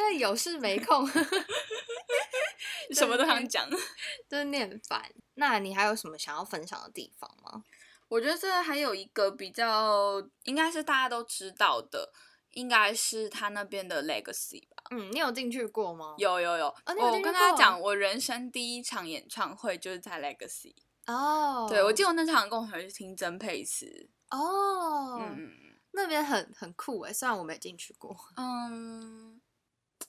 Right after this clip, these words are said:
Speaker 2: 我想一下怎么讲。呃，但它跟平常一般演唱会不一样，就是其实大家可以想象它那个场地真的蛮小的，
Speaker 1: 嗯。
Speaker 2: 跟可能一般的演唱会的规模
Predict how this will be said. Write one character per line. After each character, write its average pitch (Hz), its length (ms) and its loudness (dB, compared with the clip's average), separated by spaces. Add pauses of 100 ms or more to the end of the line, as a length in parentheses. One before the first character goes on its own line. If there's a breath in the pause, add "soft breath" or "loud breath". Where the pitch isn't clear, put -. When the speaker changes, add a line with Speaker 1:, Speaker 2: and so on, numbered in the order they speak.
Speaker 2:
我 - 80 -12
想 214 140 -2
一 190 40 -2
下 202 120 -2
怎 190 120 -12
么 151 160 -14
讲。 139 260 -6 (460)
呃， - 80 -6 (120)
但 370 140 4
它 370 160 4
跟 320 240 2
平 302 180 -2
常 170 240 -6 (140)
一 294 120 -2
般 220 200 4
演 175 100 -6
唱 - 160 -12
会 190 100 -6
不 165 200 -16
一 - 160 -18
样， - 180 -8 (340 soft breath)
就 302 120 -4
是 370 60 2
其 196 160 -2
实 185 160 -6
大 196 140 4
家 202 60 2
可 208 120 -6
以 190 60 -2
想 208 180 -6
象 160 120 -4
它 208 140 -6
那 220 100 -8
个 180 260 -6
场 - 260 -10
地 190 140 -10
真 180 160 -8
的 107 80 -10
蛮 - 220 -10
小 - 420 -2
的， - 200 -14 (140 soft breath)
Speaker 1:
嗯。 226 140 -6
Speaker 2:
跟 226 420 0 (160)
可 220 140 -12
能 175 80 -12
一 220 100 -8
般 190 240 -4
的 160 220 -6 (280)
演 190 180 -10
唱 196 200 -6
会 160 300 -6
的 62 600 -10
规 190 180 -4
模 185 360 -10